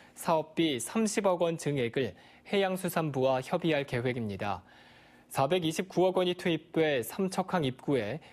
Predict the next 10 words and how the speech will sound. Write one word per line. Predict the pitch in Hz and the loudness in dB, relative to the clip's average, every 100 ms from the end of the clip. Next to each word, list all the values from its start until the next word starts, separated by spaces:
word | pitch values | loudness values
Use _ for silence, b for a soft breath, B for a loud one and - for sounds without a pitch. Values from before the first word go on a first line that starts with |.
| B | B
수문과 | - 196 180 170 160 156 127 | -2 2 2 2 2 2 0
방호벽 | - 131 165 175 175 | -2 0 2 2 0
등을 | 170 156 | 0 0
설치하는 | 147 143 135 - 123 139 190 190 B | 0 0 -2 -2 0 0 -2 -4 B
지진 | - 147 147 190 | -4 -2 0 0
해일 | 185 196 175 165 156 | 0 0 2 2 0
침수 | - 214 208 | -2 0 2
방지 | 180 165 147 165 | 2 0 0 -2
시설 | - 185 170 | 0 0 0
공사는 | 143 127 117 113 135 | 0 -2 -4 -2 -4